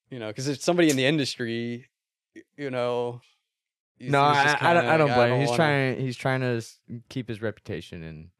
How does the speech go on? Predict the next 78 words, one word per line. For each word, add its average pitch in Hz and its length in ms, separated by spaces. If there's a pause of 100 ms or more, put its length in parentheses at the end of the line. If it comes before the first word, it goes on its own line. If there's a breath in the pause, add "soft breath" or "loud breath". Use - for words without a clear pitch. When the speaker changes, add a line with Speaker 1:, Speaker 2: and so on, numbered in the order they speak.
(260)
Speaker 1:
So, 120 340
Speaker 2:
in 113 60
check, 69 340
not 82 300 (480)
Speaker 1:
I - 20
mean, 165 120
he, 170 80
Speaker 2:
downgrade - 160
Speaker 1:
he 196 80
killed 214 280
Speaker 2:
himself. 175 140
Speaker 1:
it. - 20
It 135 80
looked 139 280
great. 127 360 (400)
So, 131 520
I 139 80
mean, 127 160
I 123 100
just 117 200
rounded 107 320
the 101 80
car 175 200
off 110 200
in 107 40
a 104 40
year 107 240
after 107 240
that. 117 180
I 143 60
thought 170 200
I 147 60
was 127 140
done 120 120
crashing. 117 360
Speaker 2:
<laughs> 143 500
Speaker 1:
So 127 60
that 131 140
was 135 120
the, 113 220
that 135 80
was 131 80
the 104 80
trick. 113 200
I 123 140
thought, 120 320
I 113 80
was 110 100
like, 101 100
"Oh, 117 160
man, 113 200
I'm 107 80
done 117 160
crashing 117 320
the 104 60
car." 117 320
Like, 107 160
when 175 100
we 160 60
go 143 60
Speaker 2:
Dude, 127 80
Speaker 1:
paint, 120 120
I 170 220
Speaker 2:
no, 101 60
uh-uh. 98 40
Speaker 1:
rounded 117 560
Speaker 2:
Every 190 140
Speaker 1:
that 190 60
Speaker 2:
time 185 120
you 175 80
Speaker 1:
car. 101 60
Speaker 2:
paint 147 140
your 131 100
car, 113 240
you're 117 160
gonna 135 220
crash 87 300
it. - 160